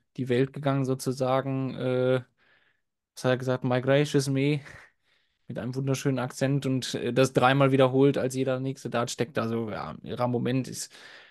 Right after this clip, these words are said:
muss man auch zugeben, in einem Frauenmatch kommt das ja auch selten vor, dass dann so ein fettes Finish dann in so einer Situation rausgenommen wird.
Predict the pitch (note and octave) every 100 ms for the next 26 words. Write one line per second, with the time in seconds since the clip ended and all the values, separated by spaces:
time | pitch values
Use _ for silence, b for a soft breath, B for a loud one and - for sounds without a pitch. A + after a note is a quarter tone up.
0 | B C3 C#3 B2 - C3+ C3+ B2+ C3 B2+
1 | C3+ - B2+ C3+ C3 - C3 B2+ B2 C3
2 | C3 C3 C3 B2 - _ - - C#3+ C3+
3 | C3 C3+ C3 C3 C3+ C3+ C3 - E3 D3+
4 | D3 C#3 - - - D3 C#3+ C#3 C3+ C3+
5 | C3+ B B B C#3 C#3+ C#3+ C3+ C3+ C3+
6 | - C#3+ C#3+ A#2+ B2+ C3 A#2+ A#2+ A#2+ B2+
7 | C3+ -